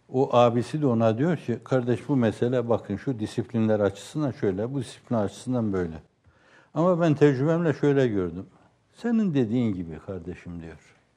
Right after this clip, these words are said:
Gidiyor o. Biraz evvel bahsettim. Efendim, tırnak, tırnak içinde. Hayatı içtimaiye, İslamiye'ye ve insaniyeye zarar vermeyecek konulardı.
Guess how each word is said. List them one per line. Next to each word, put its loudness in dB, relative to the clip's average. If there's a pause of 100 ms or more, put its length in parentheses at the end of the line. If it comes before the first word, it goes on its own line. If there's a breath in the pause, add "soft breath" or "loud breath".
(1080 soft breath)
Gidiyor 4
o. -4 (1040 soft breath)
Biraz 6
evvel 4
bahsettim. 2 (560)
Efendim, -2 (420)
tırnak, 0
tırnak -4
içinde. -4 (1400)
Hayatı 6
içtimaiye, 2
İslamiye'ye 4
ve -2
insaniyeye 2 (960 soft breath)
zarar 4
vermeyecek 4
konulardı. -8